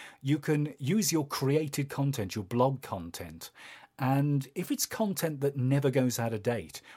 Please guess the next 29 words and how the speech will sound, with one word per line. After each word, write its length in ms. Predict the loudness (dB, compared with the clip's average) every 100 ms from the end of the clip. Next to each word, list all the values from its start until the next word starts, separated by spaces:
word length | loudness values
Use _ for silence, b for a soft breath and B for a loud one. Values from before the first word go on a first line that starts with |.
| B
what, 160 | -2
what 220 | 0 -2 0
might 240 | 0 0
be 80 | -2
known 340 | -4 -2 0
as 160 | 0 -4
evergreen 640 | -2 0 0 -2 -4 -6 -12 _ -6
blog 300 | -2 -2 -4
posts, 400 | -12 -12 -10 -4
evergreen 520 | -4 -4 -6 -8 -8
content, 600 | -12 -16 -16 -18 -18 -20 _ _ _ _ _ -16 -4
then 160 | 0
you 80 | 0
can 160 | 0 0
regurgitate 720 | 4 6 4 2 -6 -6 -6
this 260 | -10 -8 -10 B B -4
over 300 | -2 0 -4
a 60 |
period 440 | -4 -6 -6 -6 -8
of 100 | -6
time. 280 | -4 -4 -4
You 80 |
don't 240 | -2 -2 -2
have 180 | -8 -6
to 160 | -8 -8 B B B
just 180 | -6 -6
sort 140 | -6
of, 40 |
like, 240 | -8 -10